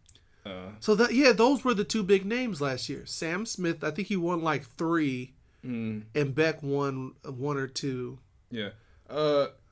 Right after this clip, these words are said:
Speaker 1: we had best traditional pop vocal album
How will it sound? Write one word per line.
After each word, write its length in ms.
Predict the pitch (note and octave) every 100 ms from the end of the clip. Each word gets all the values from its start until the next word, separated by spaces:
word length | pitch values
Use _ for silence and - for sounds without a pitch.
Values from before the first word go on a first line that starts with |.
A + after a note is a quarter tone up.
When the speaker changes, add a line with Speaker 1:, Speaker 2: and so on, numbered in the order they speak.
| _ _
Speaker 1:
we 160 | C#3 C#3+
had 460 | D3+ D3 C#3 A#2+
best 420 | A#2 D#3+ E3 - -
traditional 840 | D3+ C3+ C#3+ - D3 C#3 C#3 B2+ -
pop 440 | - - C#3 C#3 - _ -
vocal 540 | A2+ B2 C3 B2 A2
album 640 | G#2+ C#3+ A#2 G#2 D#2 D#2